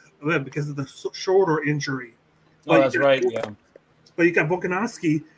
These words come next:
Speaker 1: He's gonna press forward. He's gonna throw from different angles as well. He's not afraid to get up close and clinch up with you. I think we might see more of the, the grappling side of things from Volkanovski, where he's gonna look to take down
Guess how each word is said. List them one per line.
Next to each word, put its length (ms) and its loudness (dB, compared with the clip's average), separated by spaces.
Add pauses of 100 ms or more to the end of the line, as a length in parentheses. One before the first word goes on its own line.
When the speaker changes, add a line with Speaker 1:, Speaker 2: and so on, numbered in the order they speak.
(140)
Speaker 1:
He's 200 -4
gonna 160 -2
press 360 -6
forward. 460 -4 (220)
He's 180 2
gonna 200 -2
throw 280 4
from 200 -2
different 340 -4
angles 340 4
as 180 0
well. 380 0 (500)
He's 220 -4
not 140 2
afraid 400 2
to 80 -4
get 260 0
up 180 -2
close 440 2
and 160 -4
clinch 260 -4
up 140 -2
with 160 -6
you. 140 -2
I 220 -2
think 200 -14
we 140 2
might 220 0
see 200 -6
more 340 4
of 100 0
the, 200 2 (360)
the 80 -8
grappling 500 -2
side 260 -2
of 100 -2
things 300 -2
from 160 -4
Volkanovski, 720 -2
where 140 4
he's 100 0
gonna 160 0
look 200 -2
to 80 -8
take 340 -4
down 420 2